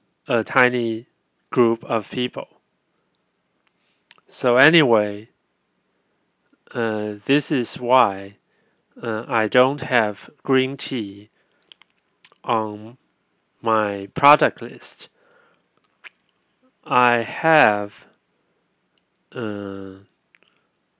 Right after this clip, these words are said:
two types of Baozhong tea, which are similar to green tea but have way more flavors and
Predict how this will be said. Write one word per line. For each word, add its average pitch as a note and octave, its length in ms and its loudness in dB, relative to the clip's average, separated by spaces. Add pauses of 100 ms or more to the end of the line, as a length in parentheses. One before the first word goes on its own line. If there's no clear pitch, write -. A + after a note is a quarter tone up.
(300)
two C#3+ 960 0 (360)
types C#3+ 460 2
of B2 260 0
Baozhong C3+ 540 6
tea, A2 520 -8 (2000)
which C#3 200 0
are A#2 140 6
similar D#3 640 4
to A2+ 340 -6
green C3 360 -4
tea C3 240 -4
but A2 200 -2 (120)
have G#2 180 -6 (1080)
way D3 360 6
more B2+ 480 0 (2000)
flavors C3+ 800 4
and G2+ 400 -6